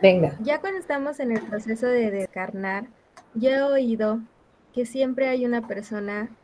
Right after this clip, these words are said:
Speaker 2: familiar que se acerca a ti precisamente para ayudarte en este proceso. Entonces, cuando, bu-, bueno, en mi caso, este, cuando se habla de que se quedan aquí, esa es la parte que yo a veces me pregunto,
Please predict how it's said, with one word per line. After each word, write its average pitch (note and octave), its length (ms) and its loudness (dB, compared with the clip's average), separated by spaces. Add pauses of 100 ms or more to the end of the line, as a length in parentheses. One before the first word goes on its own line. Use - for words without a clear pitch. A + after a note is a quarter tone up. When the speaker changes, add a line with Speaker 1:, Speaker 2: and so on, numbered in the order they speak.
Speaker 2:
familiar G3+ 720 -4 (440)
que G3 300 -2
se G3+ 200 -2
acerca G#3+ 480 -2
a G#3 60 -2
ti A3 220 -2
precisamente G#3+ 840 -2
para G3+ 200 -4
ayudarte G3 720 -2
en F#3 160 -4
este F#3 240 -8
proceso. G3+ 640 -6 (800)
Entonces, B3 720 8
cuando, A#3 800 6 (640)
bu-, A3 280 -4
bueno, A3+ 260 2
en G#3+ 120 0
mi G#3 120 -4
caso, A#3 580 -4 (520)
este, G#3 540 -4
cuando G#3+ 300 2
se A3 180 0
habla A#3 360 4
de A#3 120 6
que G#3 140 -4
se G#3 160 -8
quedan A#3+ 320 2
aquí, A3+ 480 -4
esa B3+ 240 0
es D4 40 -4
la C#4+ 160 0
parte C4 300 2
que A#3+ 160 0
yo A#3 160 4
a A#3 80 4
veces A3+ 320 0
me G#3+ 140 0
pregunto, G#3 560 -4